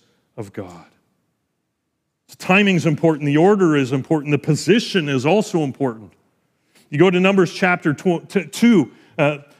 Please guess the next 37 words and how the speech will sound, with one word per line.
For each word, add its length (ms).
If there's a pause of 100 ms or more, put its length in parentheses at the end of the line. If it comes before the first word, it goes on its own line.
(580)
the 100
tabernacle 760
is 80
set 280
up, 200
and 120
then 220
everybody 600
else 320
has 240
to 100
set 260
up 140
their 140
tents. 380
There's, 220
like, 300
there's 300
twelve 320
tribes, 400
so 100
there's 240
three, 540 (180)
six, 540 (220)
eight, 200
twelve, 480
north, 320
south, 340
east, 300
west, 420 (240)
around 360
the 80
tabernacle, 800 (200)
and 160
everybody's 1000
tent 500
door 380